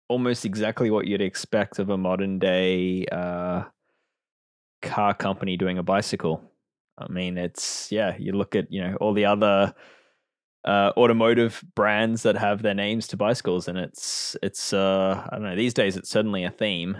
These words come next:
Um, and yeah, I mean, this thing looks pretty fast, and it, it looks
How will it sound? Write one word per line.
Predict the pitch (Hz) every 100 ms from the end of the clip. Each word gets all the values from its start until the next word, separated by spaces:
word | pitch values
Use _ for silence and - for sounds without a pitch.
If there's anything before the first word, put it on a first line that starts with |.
| -
Um, | - 92 90 87 85 87 - _ _ _ -
and | 87 87 87
yeah, | 98 98 98
I |
mean, | 101 107
this | 131
thing | - 143
looks | 135 131
pretty | - 147 135
fast, | 123 131 120 113 -
and | 104
it, | 98 -
it | 98 90
looks | 110 - - - - -